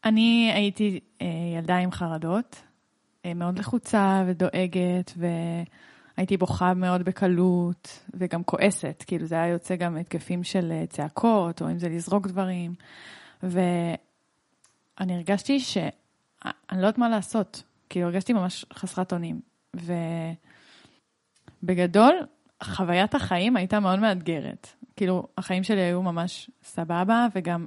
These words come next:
היו קטעים ממש טובים, ודברים שאהבתי, ואהבתי לעשות, ותמיד הייתי שרה, ורוקדת, וכל זה, אבל בו זמנית גם כזה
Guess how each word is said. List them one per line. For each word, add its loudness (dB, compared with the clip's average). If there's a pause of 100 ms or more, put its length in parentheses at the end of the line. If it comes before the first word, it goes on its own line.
(100)
היו 0
קטעים -4
ממש -4
טובים, -2
ודברים -6
שאהבתי, 0
ואהבתי 0
לעשות, 0
ותמיד -6
הייתי -6
שרה, 2
ורוקדת, 0
וכל -2
זה, -2 (800)
אבל 2
בו 6
זמנית 4
גם 0 (580)
כזה -2